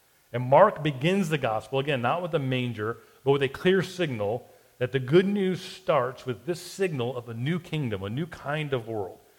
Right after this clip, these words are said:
reimagining the terms that are used to oppress us, reimagining, incorporating the history of salvation into whatever new salvation God is doing. Man,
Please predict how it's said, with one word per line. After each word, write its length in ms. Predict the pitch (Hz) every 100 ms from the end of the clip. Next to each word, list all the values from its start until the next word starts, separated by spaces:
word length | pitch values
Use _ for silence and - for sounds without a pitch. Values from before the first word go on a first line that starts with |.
| _ _ _ _ _ 113 120
reimagining 920 | 160 202 196 180 170 165 151 147 143
the 60 | 123
terms 480 | - 147 139 127
that 120 | 120 120
are 60 |
used 420 | 120 127 127 123
to 100 | 123
oppress 380 | 113 - 123 -
us, 160 | 92 - _ _ 120
reimagining, 760 | 156 185 170 165 165 147 151
incorporating 640 | 135 131 160 156 139 131 123
the 80 | 113
history 600 | 147 - - 123 110 95 _ _ 113
of 140 | 113
salvation 600 | 135 123 120 123 - 113
into 300 | 107 117 110 127
whatever 320 | 113 123 123
new 140 | 117 117
salvation 560 | 120 110 113 110 110 101
God 360 | 110 113 110 104
is 100 | 101
doing. 240 | 104 98 101 - _ _ _ _ _ _ _ _ -
Man, 340 | 185 156 135